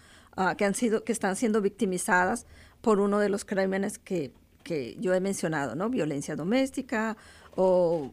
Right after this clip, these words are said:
em, tráfico humano o acoso o abuso sexual. Am,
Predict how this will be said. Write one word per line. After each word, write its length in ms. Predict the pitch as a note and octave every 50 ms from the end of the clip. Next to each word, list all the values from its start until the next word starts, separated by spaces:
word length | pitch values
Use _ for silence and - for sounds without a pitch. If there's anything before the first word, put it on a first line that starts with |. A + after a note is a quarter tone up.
| - - - - -
em, 480 | F#3+ F#3 F#3 F3+ D#3 D#3 D3 - F#3+
tráfico 400 | - - A3 G#3 - B3+ - G#3+
humano 760 | G3 F3+ G3 A3+ B3+ B3+ B3+ B3+ A#3+ A#3+ B3 B3 A#3+ A#3+ A#3+ A#3+ - - - -
o 160 | F#3 F#3+ F3+
acoso 760 | E3 - - - B3 B3+ B3+ B3 - - - B3 B3 B3 B3+ - - - - - - - -
o 400 | - - G3+ F#3+ F#3 F3+ F3 E3
abuso 340 | E3+ F#3 F#3 F#3 F3 - G#3
sexual. 460 | - - - - - E3 D#3+ - F#3 - - _ _ - - - - - - - - - - - - -
Am, 500 | - F#3+ F#3+ F#3 F3+ F3 E3 D#3+ - -